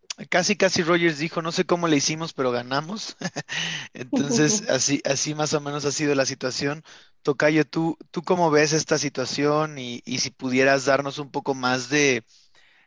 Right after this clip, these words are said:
Speaker 1: de contexto de qué implica que alguien haya dado positivo a covid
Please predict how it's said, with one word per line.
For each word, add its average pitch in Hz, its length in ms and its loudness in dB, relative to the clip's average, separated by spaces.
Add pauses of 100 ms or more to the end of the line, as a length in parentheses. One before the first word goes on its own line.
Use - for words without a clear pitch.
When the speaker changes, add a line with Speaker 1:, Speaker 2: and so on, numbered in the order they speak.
(100)
Speaker 1:
de 131 260 2 (120)
contexto 139 760 0
de 151 120 2
qué - 140 -2
implica 165 680 0
que - 280 -4
alguien 151 340 0
haya 147 260 2
dado 143 240 2
positivo 147 680 -4
a 127 60 0
covid 120 380 -6